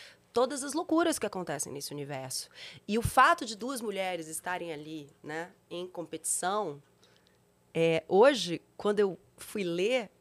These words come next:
talvez pela minha cabeça estar mais contemporânea, talvez por a gente estar nesse momento onde a gente tá falando mais sobre isso, onde a gente tá escu-,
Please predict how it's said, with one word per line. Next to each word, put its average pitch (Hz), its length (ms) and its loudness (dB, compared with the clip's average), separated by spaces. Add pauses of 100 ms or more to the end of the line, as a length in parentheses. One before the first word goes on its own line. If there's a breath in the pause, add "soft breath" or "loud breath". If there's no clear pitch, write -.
(240)
talvez 175 360 -2
pela 185 220 -4
minha 226 200 -4
cabeça 185 400 -4
estar 170 240 -4
mais 165 180 -2
contemporânea, 160 720 -8
talvez 165 340 -8
por - 120 -12
a 175 40 -8
gente 180 120 -10
estar 175 220 -8
nesse 240 300 -8
momento 175 600 -4 (380 loud breath)
onde 175 160 -4
a 175 40 -4
gente 165 180 -10
tá 165 180 -8 (240 loud breath)
falando 170 400 -6
mais 170 140 -8
sobre 160 260 -8
isso, 156 220 -8
onde 160 80 -10
a - 40 -10
gente 160 120 -14
tá 180 200 -8
escu-, - 260 -10